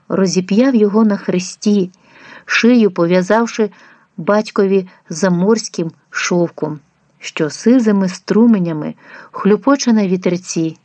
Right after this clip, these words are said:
і руки йому так само шовком прив'язавши, і ніженьки шовком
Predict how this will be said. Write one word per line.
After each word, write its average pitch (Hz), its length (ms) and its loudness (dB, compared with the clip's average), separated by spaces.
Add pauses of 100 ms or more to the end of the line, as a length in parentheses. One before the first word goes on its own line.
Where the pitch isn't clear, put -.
(520)
і 160 120 0
руки 208 340 2
йому 185 300 2
так 180 220 -6
само 202 400 0
шовком 190 600 -2
прив'язавши, 160 880 -4 (600)
і 233 140 6
ніженьки 254 580 4
шовком 196 600 -2